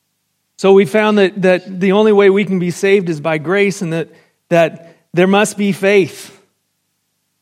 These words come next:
Even Adam and Eve doubted God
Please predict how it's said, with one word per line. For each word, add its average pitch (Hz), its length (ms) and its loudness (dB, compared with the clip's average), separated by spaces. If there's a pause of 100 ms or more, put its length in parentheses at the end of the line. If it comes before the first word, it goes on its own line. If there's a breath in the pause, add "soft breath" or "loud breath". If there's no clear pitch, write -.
Even 220 300 2
Adam 208 300 0
and 196 120 0
Eve 208 360 0
doubted 196 480 0
God 185 560 -2